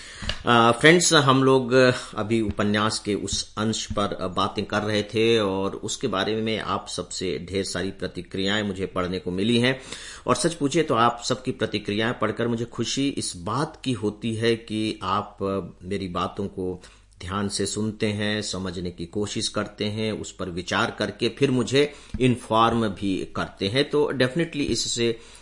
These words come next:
मेरा उत्साह थोड़ा बढ़ जाता है और आपके साथ भी ऐसा ही होगा अगर मैं आपकी किसी बात पर अपनी प्रतिक्रिया जाहिर करूं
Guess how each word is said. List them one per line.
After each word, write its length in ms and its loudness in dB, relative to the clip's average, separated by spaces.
मेरा 260 4
उत्साह 760 0
थोड़ा 200 0
बढ़ 360 4
जाता 420 2
है 180 4
और 460 -2
आपके 260 2
साथ 280 -2
भी 140 0
ऐसा 220 -2
ही 60 -2
होगा 300 -2
अगर 180 -2
मैं 280 -2
आपकी 500 -2
किसी 300 -6
बात 380 -2
पर 80 -4
अपनी 300 -6
प्रतिक्रिया 720 -4
जाहिर 560 -6
करूं 240 -4